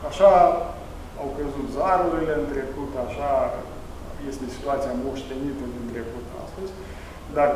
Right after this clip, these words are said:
această arheologie urbană, ea trebuie dezvoltată. Fără ea, răspunsuri, răspunsuri punctuale la întrebările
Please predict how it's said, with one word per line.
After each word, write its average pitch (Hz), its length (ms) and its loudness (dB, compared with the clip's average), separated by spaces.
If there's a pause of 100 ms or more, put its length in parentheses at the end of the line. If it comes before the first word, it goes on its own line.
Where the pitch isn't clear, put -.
(260)
această 165 320 -2
arheologie 135 640 -4
urbană, 117 300 -8
ea 170 200 -10
trebuie 123 380 -4
dezvoltată. 117 520 -6 (180)
Fără 135 180 2 (160)
ea, 196 100 0 (480)
răspunsuri, 151 680 -4 (440)
răspunsuri 135 600 -6 (1200)
punctuale 147 560 2 (140)
la 139 100 4 (120)
întrebările 127 680 -4